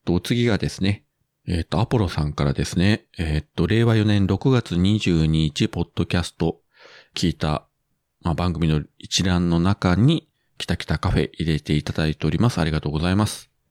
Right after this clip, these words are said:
Speaker 2: りがとうございます。
Speaker 1: お次は、あ、こちらも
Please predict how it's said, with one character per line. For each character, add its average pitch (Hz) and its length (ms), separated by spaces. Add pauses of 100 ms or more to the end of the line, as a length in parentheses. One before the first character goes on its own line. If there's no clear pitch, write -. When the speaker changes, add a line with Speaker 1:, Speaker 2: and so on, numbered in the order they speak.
(260)
Speaker 2:
り 208 120
が 208 80
と 220 80
う - 20
ご 196 40
ざ 220 120
い 214 80
ま 226 200
す。 - 260 (180)
Speaker 1:
お 107 80
次 135 460
は、 123 340
あ、 - 160 (120)
こ - 100
ち - 100
ら 139 120
も 131 260